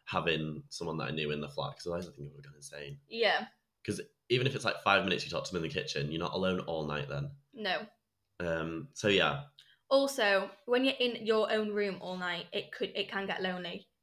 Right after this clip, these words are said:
Speaker 1: Yeah, so
Speaker 2: So
Speaker 1: keep
Speaker 2: I would
Speaker 1: connected with
Speaker 2: try,
Speaker 1: people.
Speaker 2: yeah, tr-, try and, like, like, just arrange, oh, like, with your flat, like, arrange, like, a, "Oh, shall we all have pizzas tonight?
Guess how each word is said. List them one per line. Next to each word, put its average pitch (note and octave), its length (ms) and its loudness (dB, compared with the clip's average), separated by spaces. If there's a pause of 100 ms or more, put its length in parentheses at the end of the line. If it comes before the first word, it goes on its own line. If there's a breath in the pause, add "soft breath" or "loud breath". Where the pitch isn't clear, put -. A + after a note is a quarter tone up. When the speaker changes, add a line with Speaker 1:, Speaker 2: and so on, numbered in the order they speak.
(160)
Speaker 1:
Yeah, D#2+ 340 0
so G#2+ 220 0
Speaker 2:
So - 240 0
Speaker 1:
keep G#3 80 10
Speaker 2:
I G#3 60 10
would A#3 80 6
Speaker 1:
connected - 260 4
with G#3+ 80 2
Speaker 2:
try, G3 240 6
Speaker 1:
people. - 140 0
Speaker 2:
yeah, F#3 220 4
tr-, - 320 -8
try A3 260 0
and, G3+ 140 -2
like, F3+ 360 -6 (1400)
like, G3 300 -4 (680)
just - 300 -8
arrange, D4+ 460 0
oh, D#4+ 240 4
like, C#4 240 -4
with C#4+ 120 -6
your C4 120 -8
flat, D4 160 -2
like, A3 160 -4
arrange, A#3+ 340 -4
like, C4 160 -6
a, B3+ 140 -8
"Oh, D4+ 160 -4
shall B3 160 -8
we B3 100 -4
all B3 300 -6
have - 180 -12
pizzas - 320 -14
tonight? - 340 -20